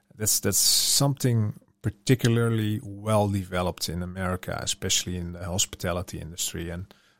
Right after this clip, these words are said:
I think for any entrepreneur, it's important to have this standpoint, to not just go for the contract, um,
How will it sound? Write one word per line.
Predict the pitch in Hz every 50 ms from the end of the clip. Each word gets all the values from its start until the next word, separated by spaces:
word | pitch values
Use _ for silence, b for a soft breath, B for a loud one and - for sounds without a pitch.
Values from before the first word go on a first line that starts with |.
| b -
I | 95
think | 95 - 117 110 98
for | - - - - _ _ -
any | 117 127 131 139 131 113
entrepreneur, | 110 107 101 - - - 107 104 107 107 104 101
it's | 98 95 - -
important | - 95 - - 104 98 92 95 92 -
to | 95 90
have | 95 98 95 -
this | 98 92
standpoint, | - - 98 92 92 92 - - 95 90 92 90 - - - -
to | -
not | 98 101 101 104 101 95 - - - - _ _ _
just | - 110 98 92 - - - - - _ _
go | - 117 107 101 98 95 92
for | - - - 104 95 92 90 87 - b b b b b b b b b b b b b b b b b b b b b b _ _ -
the | 120
contract, | 117 - 127 123 123 110 - 123 110 104 95 92 - - - - - - B B 151 - -
um, | 98 95 92 95 95 95 95 95 95 95 95 95 95 92 92 92 90 95 98